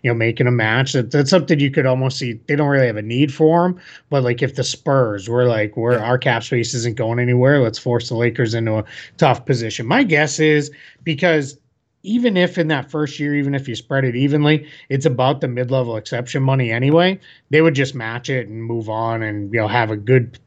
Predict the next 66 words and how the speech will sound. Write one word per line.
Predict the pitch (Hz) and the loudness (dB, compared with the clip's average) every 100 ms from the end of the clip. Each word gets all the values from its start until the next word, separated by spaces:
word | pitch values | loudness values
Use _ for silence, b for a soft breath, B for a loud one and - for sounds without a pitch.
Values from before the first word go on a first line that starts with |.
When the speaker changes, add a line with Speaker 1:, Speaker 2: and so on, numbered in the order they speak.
| - | -4
Speaker 1:
good | 135 131 | 0 2
player | 139 135 139 139 | 4 4 6 4
who's | 113 | 2
a | |
nice | 113 127 127 | -4 -6 -4
depth | 127 127 - - | -4 -4 -4 -4
piece | 185 - B B B | -2 -4 B B B
at, | - 127 117 123 120 | -2 0 2 0 -2
at | - | -6
what | 135 127 123 | -4 -4 -4
should | - - 202 | -6 0 2
be | 139 123 113 | 2 -2 -2
a, | 110 98 - | -6 -8 -6
you | 135 | -2
know, | 120 101 - 139 | -2 -4 -10 -2
reasonable | 151 170 135 123 117 | 4 4 4 0 -2
number | 113 110 107 | -4 -4 -4
for | 107 120 | -4 -4
him | 110 101 | -4 -4
moving | 101 92 92 | -8 -8 -8
forward. | - 87 - 123 - - | -6 -6 -8 -16 -12 -4
Speaker 2:
I | |
like | 170 240 | -2 -2
that | 247 208 | -6 -10
you | |
said | 175 151 113 | -4 -4 -4
Spurs. | - 131 120 117 | -6 -2 0 0
That | 180 | 0
is | 220 | 0
such | - 220 214 | 0 -2 -2
a | |
Spurs | 160 - 160 160 165 156 143 | -4 -4 -2 0 0 -2 0
move | 147 143 123 | 2 2 0
just | 120 131 | -4 -8
to | 143 | -2
do | 143 143 | 0 0
something | 165 143 147 | -2 -4 -4
to | 131 | -4
mess | 123 131 - | -4 -6 -6
<laughs> | 175 | -2
with | 175 | 0
the | 156 | 0
Lakers. | 131 131 - 165 147 120 | -2 -4 -6 -4 -4 -2
We | 160 | 0
all | 165 | 0
know | 160 143 | 2 0
Speaker 1:
<laughs> | 131 - | 0 4
Speaker 2:
Greg | 190 - 175 156 | 4 6 6 6
Popovich | 165 151 151 147 143 | 4 4 2 -2 2
has | 160 143 | 2 2
no | 139 151 | 2 2
love | 143 143 131 | 2 0 4
Speaker 1:
That's | 175 | 4
kinda | |
Speaker 2:
lost | 143 139 | 4 2
Speaker 1:
why | 127 | 2
I | 120 | 0
Speaker 2:
for, | |
Speaker 1:
went | 113 107 | -2 -12
there. | - | -6
Speaker 2:
for | 160 | -2
the | 147 | 0
Speaker 1:
Yep. | 135 | 2
Speaker 2:
Lakers. | 131 131 123 113 | 2 0 -4 -2
But, | 127 131 | -2 0
uh, | 131 123 | 0 0